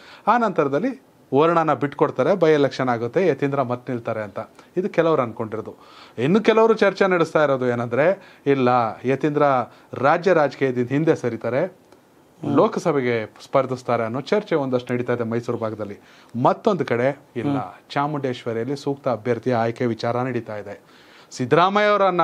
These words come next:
ಎಲ್ಲಿಂದ ಸೋಲಿಸಿದ್ರೋ ಅಲ್ಲಿಂದಲೇ ಯತೀಂದ್ರ ಅವರನ್ನ ಗೆಲ್ಲಿಸ್ಬೇಕು, ಅದೇ ಪ್ರತಿಸ್ಪರ್ಧಿ ಜಿ ಟಿ ದೇವೇಗೌಡರ ವಿರುದ್ಧ." ಇದು ಕೂಡ ಸದ್ಯ ನಡೀತಿರುವಂತ ಚರ್ಚೆ.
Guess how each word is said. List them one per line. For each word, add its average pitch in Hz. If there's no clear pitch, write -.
ಎಲ್ಲಿಂದ 160
ಸೋಲಿಸಿದ್ರೋ 135
ಅಲ್ಲಿಂದಲೇ 185
ಯತೀಂದ್ರ 139
ಅವರನ್ನ 123
ಗೆಲ್ಲಿಸ್ಬೇಕು, 143
ಅದೇ 156
ಪ್ರತಿಸ್ಪರ್ಧಿ 131
ಜಿ 139
ಟಿ 143
ದೇವೇಗೌಡರ 139
ವಿರುದ್ಧ." 160
ಇದು 151
ಕೂಡ 147
ಸದ್ಯ 135
ನಡೀತಿರುವಂತ 127
ಚರ್ಚೆ. -